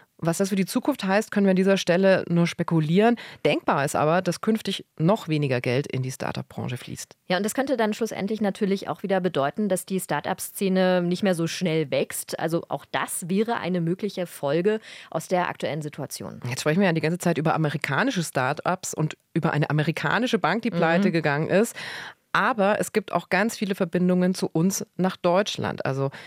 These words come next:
Speaker 1: in Deutschland sind auch die Auswirkungen zu spüren. Das gucken wir uns jetzt auch mal genauer an. Es ist nämlich tatsächlich so, dass deutsche Start-ups Kunden der Silicon Valley Bank sind. Dazu gehört zum Beispiel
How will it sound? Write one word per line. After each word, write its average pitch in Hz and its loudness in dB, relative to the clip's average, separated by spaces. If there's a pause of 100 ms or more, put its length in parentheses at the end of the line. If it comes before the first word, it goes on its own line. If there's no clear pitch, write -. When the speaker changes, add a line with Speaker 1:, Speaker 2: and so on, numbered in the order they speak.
(180)
Speaker 1:
in 156 0
Deutschland 175 2
sind 185 0
auch 170 2
die - -4
Auswirkungen 170 0
zu - -6
spüren. 202 2
Das 170 -4
gucken 202 0
wir 151 2
uns 165 -2
jetzt 165 -2
auch 156 0
mal 151 0
genauer 147 2
an. 160 2 (240)
Es - -2
ist 180 -2
nämlich 277 4
tatsächlich 247 0
so, 214 4
dass - 0
deutsche 160 2
Start-ups - -2 (280)
Kunden 294 4
der 151 4
Silicon 135 0
Valley 113 0
Bank - -4
sind. - -8 (320)
Dazu 147 0
gehört 156 2
zum 139 -2
Beispiel 156 0